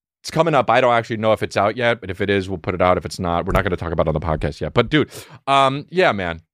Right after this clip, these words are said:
uh, people just don't get jokes. It's weird, man. Like, and everyone's bringing up the Chappelle thing too, is the main thing. Like, everyone's like, I'm like, "Bro, this, I'm just, this is a joke. You know, I'm a comedian." And they're like, "Fuck you, dude.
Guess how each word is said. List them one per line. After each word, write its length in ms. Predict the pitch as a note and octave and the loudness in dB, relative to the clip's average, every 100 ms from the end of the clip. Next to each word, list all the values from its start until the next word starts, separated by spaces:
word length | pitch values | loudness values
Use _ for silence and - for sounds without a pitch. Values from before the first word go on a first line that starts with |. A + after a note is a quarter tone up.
| _ | _
uh, 120 | D3 | -2
people 240 | D#3+ A3 G4 | 0 0 0
just 200 | - D#3+ | -2 0
don't 200 | F#3 D3+ | 0 2
get 160 | C3+ | 0
jokes. 520 | F#2 C3+ D3+ - - - _ - | 2 0 0 -2 -18 -20 _ -6
It's 200 | A3 A3+ | -2 -2
weird, 280 | G#3+ D4 A#3+ | 2 4 4
man. 140 | C#3+ C#3+ - | 0 -8 -2
Like, 240 | E3+ D3 | 2 2
and 120 | D3+ | 4
everyone's 320 | D3 F3+ G3 B2 | 2 4 0 0
bringing 180 | D#3 | 0
up 100 | C3 | 0
the 80 | G#2+ | -4
Chappelle 360 | G#2 - A#2+ A#2+ | -8 -4 -2 -2
thing 160 | E2 | -4
too, 260 | D2 G2+ D#2 _ _ - | -6 -6 -6 _ _ -10
is 120 | G#2+ | -6
the 80 | G2+ | -2
main 240 | G#2 G2+ | -2 -2
thing. 240 | F#2 F2 - _ _ _ _ | -2 -4 -6 _ _ _ _
Like, 120 | G#2+ G#2 | -2 0
everyone's 340 | B2+ C3+ A2+ | 2 0 -2
like, 220 | A#2 G#2 - - _ - | -4 -8 -10 -20 _ -8
I'm 140 | - A#2+ | -2 0
like, 160 | A2+ | 0
"Bro, 200 | G2+ C#3+ | 2 2
this, 260 | A#2 B2+ D3+ | 2 -2 0
I'm 180 | C3+ D3 | 0 0
just, 220 | C3+ G#2+ | 0 0
this 140 | G#2 D#3+ | 2 2
is 100 | B2+ | 0
a 80 | G#2 | -4
joke. 320 | E2 C#3+ C#3 | 2 2 2
You 120 | G#2+ B2 | -2 2
know, 100 | C3 | 2
I'm 120 | A#2+ | 2
a 20 | |
comedian." 600 | - A2+ A#2+ B2+ C3+ C#3+ - _ _ | -2 0 2 2 0 -2 -10 _ _
And 140 | - A2 | -6 0
they're 100 | A#2 | 2
like, 200 | G#2+ F#2+ | 2 0
"Fuck 400 | - D3 C3 - | -2 0 0 0
you, 200 | C3+ A2+ | 0 0
dude. 380 | F#2 G#2 G2+ | 2 2 2